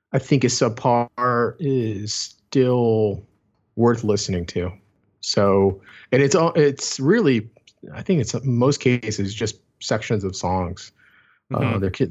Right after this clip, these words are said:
Speaker 1: so, in some of these cases, there's other sections that I do like quite a bit. So, um, yeah, I, this is a,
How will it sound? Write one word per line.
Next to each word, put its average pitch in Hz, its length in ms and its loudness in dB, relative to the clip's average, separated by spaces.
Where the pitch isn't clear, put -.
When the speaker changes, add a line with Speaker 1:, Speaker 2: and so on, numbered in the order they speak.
Speaker 1:
so, - 240 -2
in 120 140 2
some 127 120 2
of 123 60 4
these 110 100 0
cases, 104 360 0
there's 104 160 0
other 107 180 4
sections 92 560 -6
that 95 100 -2
I 92 80 2
do 95 180 0
like 87 160 -2
quite 90 200 -4
a - 40 -6
bit. - 360 -4
So, 95 360 0
um, 101 260 2
yeah, 151 460 2
I, 143 120 2
this 156 240 4
is 190 120 2
a, 107 260 2